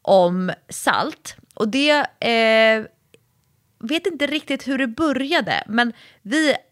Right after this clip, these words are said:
jag lever i en saltfamilj.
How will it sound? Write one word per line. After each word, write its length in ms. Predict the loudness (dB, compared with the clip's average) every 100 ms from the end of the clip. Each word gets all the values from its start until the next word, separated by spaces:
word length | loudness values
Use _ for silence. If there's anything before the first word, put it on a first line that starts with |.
| _
jag 260 | -4 0 2
lever 380 | 4 2 2 -2
i 200 | -4 -2
en 160 | 0 -2
saltfamilj. 920 | -2 -4 -4 -4 -4 -4 -8 -16 -18